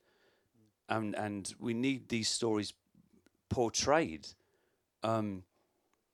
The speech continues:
I, I, I feel personally that we're at a point where we're, we're kinda losing this a little bit. We're losing that fucking humanity in things,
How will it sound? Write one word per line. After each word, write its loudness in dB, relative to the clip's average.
I, 2
I, 6
I 2
feel 2
personally 2
that -4
we're 2
at 2
a -6
point -2
where 0
we're, -4
we're -8
kinda -4
losing -2
this -6
a -6
little -10
bit. -8
We're -6
losing -4
that -8
fucking -10
humanity -6
in -14
things, -16